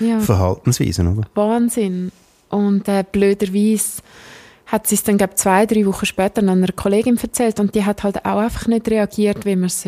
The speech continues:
Speaker 1: machen sollte
Speaker 2: Mhm.
Speaker 1: in so einem Moment. Die hat, ähm, die ist in einer Beziehung, die Kollegin, und hat gesagt, "Ja, manchmal hat sie auch nicht so Lust auf Sex und dann mache ich es halt gleich mit ihrem Freund."
Speaker 2: Gut, aber es ist nicht ganz der gleiche Tatbestand.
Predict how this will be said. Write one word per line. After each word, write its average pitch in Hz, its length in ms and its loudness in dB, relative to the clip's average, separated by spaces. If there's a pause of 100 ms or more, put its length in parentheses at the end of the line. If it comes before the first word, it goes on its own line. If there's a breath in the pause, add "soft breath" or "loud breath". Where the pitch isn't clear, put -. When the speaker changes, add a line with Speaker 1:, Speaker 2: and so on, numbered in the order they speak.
Speaker 1:
machen 208 460 -2 (220 loud breath)
sollte 113 140 6
Speaker 2:
Mhm. 98 220 4
Speaker 1:
in 214 100 -4
so 214 120 -2
einem 208 220 4
Moment. 202 640 0
Die 190 120 2
hat, 185 180 0 (180)
ähm, 175 220 0
die 196 100 0
ist 185 100 0
in 180 120 4
einer 175 100 2
Beziehung, 247 440 0
die 254 80 -6
Kollegin, 208 480 0
und 196 180 2
hat 196 140 0
gesagt, 190 480 -4
"Ja, 185 400 0 (540 loud breath)
manchmal 208 360 0
hat - 60 -6
sie - 140 -2
auch 175 100 2
nicht 196 200 2
so 202 100 0
Lust 185 260 -2
auf - 120 -6
Sex - 520 -4
und 185 160 -2
dann 185 80 4
mache 185 200 2
ich - 120 -2
es 165 140 -2
halt 151 160 -2
gleich 156 260 -2
mit 156 180 -6
ihrem 151 200 -2
Freund." - 440 -8
Speaker 2:
Gut, - 160 -6
aber 92 160 -2
es 92 80 0
ist - 40 0
nicht 107 180 2
ganz 90 240 0
der - 100 -6
gleiche 90 360 -4
Tatbestand. 90 760 -2